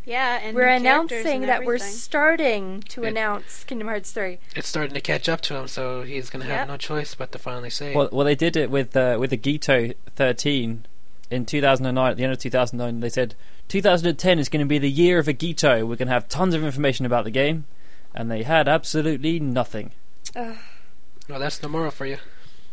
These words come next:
Speaker 2: <sighs> Sigh,
Speaker 1: Oh, well.
Speaker 2: Nomura, don't let us down. You said that there's a journey of lots of surprises, so I expected lots of surprises.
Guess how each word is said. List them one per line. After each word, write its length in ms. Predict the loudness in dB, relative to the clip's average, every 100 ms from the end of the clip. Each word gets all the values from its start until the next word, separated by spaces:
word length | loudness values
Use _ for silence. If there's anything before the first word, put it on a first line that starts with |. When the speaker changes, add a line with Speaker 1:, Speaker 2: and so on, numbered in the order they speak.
| -6 -4
Speaker 2:
<sighs> 1000 | -4 -4 -4 -4 -4 -4 -4 -4 -6
Sigh, 600 | -6 -4 -2 -2 0 0
Speaker 1:
Oh, 120 | 0 0
well. 100 | 0
Speaker 2:
Nomura, 360 | 0 0 0
don't 240 | 2 2 2
let 160 | 2
us 180 | 2 0
down. 520 | 0 2 2 2 0
You 120 | -2 -4
said 300 | 0 -2 -2
that 140 | 0
there's 180 | 0 0
a 60 |
journey 420 | -2 2 2 2 0
of 100 | 0
lots 280 | 0 0
of 40 | -4
surprises, 640 | -4 0 2 2 0 -4
so 120 | -2
I 100 | -2 -2
expected 520 | -4 -4 -2 -2 -2
lots 240 | -4 -4
of 80 | -6
surprises. 840 | -6 -6 -2 -2 -2 -4 -6 -6